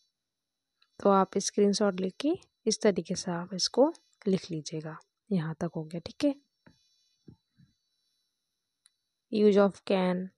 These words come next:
will, may, shall, was, were, is, are, am, has, have, सारा मैंने करवा रखा है, तो इस तरीके से आप कर लीजिएगा।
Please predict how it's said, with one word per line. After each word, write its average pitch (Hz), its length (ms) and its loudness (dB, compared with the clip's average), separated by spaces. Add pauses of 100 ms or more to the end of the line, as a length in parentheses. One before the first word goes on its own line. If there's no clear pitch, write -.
(220)
will, 190 260 4 (140)
may, 180 300 0
shall, 175 420 -4 (520)
was, 185 340 4
were, 175 240 0
is, 196 200 2
are, 180 180 2
am, 180 180 0
has, 180 220 -2
have, 180 140 0
सारा 202 300 0
मैंने 190 200 0
करवा 165 340 -4
रखा 175 300 -8
है, 262 60 -6 (1000)
तो 208 80 -10
इस 202 180 -8
तरीके 185 280 -6
से 180 160 -14
आप 175 100 -10
कर - 140 -6
लीजिएगा। 208 520 -2